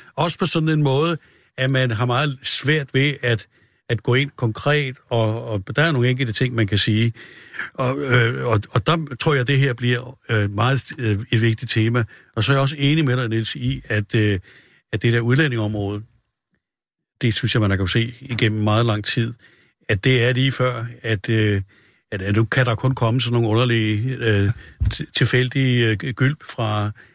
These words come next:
Inger Støjberg og fra Martin Henriksen og hans venner, øh, s-, som jeg tror, folk er, nu, nu har man hørt så meget om alle de der stramninger, som man kalder stramninger, som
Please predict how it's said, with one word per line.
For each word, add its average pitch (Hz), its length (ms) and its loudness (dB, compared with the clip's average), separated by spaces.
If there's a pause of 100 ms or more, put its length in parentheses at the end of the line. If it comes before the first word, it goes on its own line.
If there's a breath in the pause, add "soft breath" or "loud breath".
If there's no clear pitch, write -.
Inger 107 160 2
Støjberg 110 500 2
og 107 160 -2
fra 113 120 0
Martin 107 300 2
Henriksen 117 480 2
og 110 120 2
hans 110 180 2
venner, 110 260 2 (540 loud breath)
øh, 113 400 4 (720 soft breath)
s-, - 200 -2
som 131 440 2
jeg 135 220 2
tror, - 140 0
folk 151 360 -2 (100)
er, 139 280 0 (1040 soft breath)
nu, 139 120 4
nu 156 160 0
har 160 60 2
man 165 120 2
hørt 156 200 0
så 170 140 -2
meget 151 300 0
om 135 100 -2
alle 131 220 0
de 135 120 -6
der 135 160 0
stramninger, 117 560 0
som 113 140 2
man 113 100 4
kalder 104 180 0
stramninger, 107 520 0
som 107 340 0